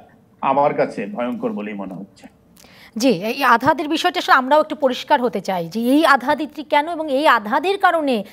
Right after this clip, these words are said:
Speaker 2: আমরা আসলে কতখানি ঝুঁকিতে পড়ছি সেটি। তার আগে যে প্রশ্নটি ছিল, আমরা যোগাযোগ বিচ্ছিন্ন হওয়া শুনতে পারছিলাম না। ডাক্তার আনোয়ারুল ইকবাল মিতু, আপনি নিশ্চয়ই এখন আমাদের কথা শুনতে পাচ্ছেন এবং সেই প্রশ্নটি আপনার কাছে আবারও রাখতে চাচ্ছি যে আমরা তো বলছি এখন আমরা সংক্রমণের দিক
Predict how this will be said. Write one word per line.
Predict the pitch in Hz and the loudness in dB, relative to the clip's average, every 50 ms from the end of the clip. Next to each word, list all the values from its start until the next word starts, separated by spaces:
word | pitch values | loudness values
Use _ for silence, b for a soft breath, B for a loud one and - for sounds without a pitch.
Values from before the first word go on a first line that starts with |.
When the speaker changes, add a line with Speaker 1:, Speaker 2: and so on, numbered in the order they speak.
| B B B B | B B B B
Speaker 2:
আমরা | 254 262 277 302 311 359 | 2 2 4 4 2 2
আসলে | 349 - 359 359 349 | 2 2 -2 -2 0
কতখানি | - 294 302 320 - 294 285 | 0 0 0 -2 -4 -4 -4
ঝুঁকিতে | 233 - 240 - 254 - | -4 -4 -4 -2 -2 -2
পড়ছি | 185 220 208 196 - 233 | -2 -2 -2 -4 -4 -6
সেটি। | 208 - 262 240 - 370 | -4 -2 -2 -2 0 2
তার | - 233 240 | 2 4 4
আগে | 233 240 254 359 | 4 2 2 0
যে | 277 320 311 | -4 -4 -2
প্রশ্নটি | - 294 285 294 294 285 254 233 - | 0 -2 -2 -2 -4 -8 -8 -8 -6
ছিল, | 294 294 392 440 B B B B B | -2 -2 -2 -2 B B B B B
আমরা | 247 247 254 247 240 | 2 4 4 4 4
যোগাযোগ | 214 247 240 240 233 233 220 | 2 2 2 2 2 0 0
বিচ্ছিন্ন | 208 233 - - 262 262 | -4 -4 -4 -2 0 2
হওয়া | 254 254 254 | 4 2 2
শুনতে | 247 - 349 277 349 | 2 -2 -6 -2 2
পারছিলাম | - - - - 240 208 202 196 | 2 2 2 0 -2 -4 -2 -2
না। | 196 196 | -2 -2
ডাক্তার | 202 202 - - 220 | -2 -2 -2 0 0
আনোয়ারুল | 208 208 208 226 226 226 226 | 2 2 0 -2 -2 -4 -4
ইকবাল | 226 208 202 233 233 | -6 -6 -4 -4 -4
মিতু, | 226 233 240 233 349 392 B B B B B | -4 -6 -6 -6 -8 -10 B B B B B
আপনি | B 220 - 254 | B -2 0 0
নিশ্চয়ই | 247 247 - - 294 254 | -2 -2 -2 -2 0 0
এখন | 196 196 - 269 | 0 0 -2 -4
আমাদের | 277 254 240 240 254 247 | -4 -4 -4 -2 -2 -2
কথা | 254 247 285 | -4 -4 -6
শুনতে | - 302 269 294 311 | -10 -12 -14 -6 -2
পাচ্ছেন | - 302 302 - 381 | -2 -2 -2 -4 -8
এবং | 370 311 302 262 | -8 -8 -8 -8
সেই | - - 330 339 | -6 -8 -8 -8
প্রশ্নটি | - 359 294 - - 349 - | -6 -8 -10 -10 -10 -4 0
আপনার | - 262 - 285 254 | 0 0 0 -2 -6
কাছে | 294 - 285 | -4 -2 -2
আবারও | 214 214 247 269 254 | 0 2 2 2 2
রাখতে | 202 180 175 - 185 | 2 -2 -4 -6 -10
চাচ্ছি | - 196 175 - - 196 | -10 -10 -10 -10 -10 -8
যে | 214 | -8
আমরা | 196 202 208 233 | -6 -6 -6 -6
তো | 226 285 | -6 -6
বলছি | 226 247 247 247 - - 285 | -4 -4 -4 -4 -4 -2 -2
এখন | 233 240 - 277 262 | -2 -2 -4 -6 -6
আমরা | 262 269 269 | -6 -6 -4
সংক্রমণের | - 262 233 220 - 262 262 269 269 269 233 | -4 -4 -6 -4 -4 -6 -4 -4 -4 -6 -6
দিক | 220 277 - | -6 -8 -12